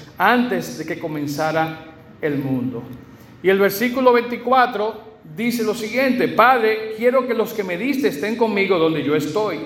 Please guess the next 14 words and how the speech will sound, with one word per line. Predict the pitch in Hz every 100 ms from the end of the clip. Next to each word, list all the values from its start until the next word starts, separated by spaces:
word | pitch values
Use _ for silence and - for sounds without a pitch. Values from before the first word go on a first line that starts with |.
| - -
Entonces | 170 170 233 247 254
podrán | 214 180 202 226
ver | 185 175 170 - - - - -
toda | 226 269
la | 240
gloria | 185 185 196 190
que | 185
me | 170 151
diste, | 156 156 147 147 143 -
porque | 196 196 202
me | 185
amaste | 180 160 190 269 254 254 175 127
aún | 156 185 240 240 -
antes | 190 196 147 143 131 - - -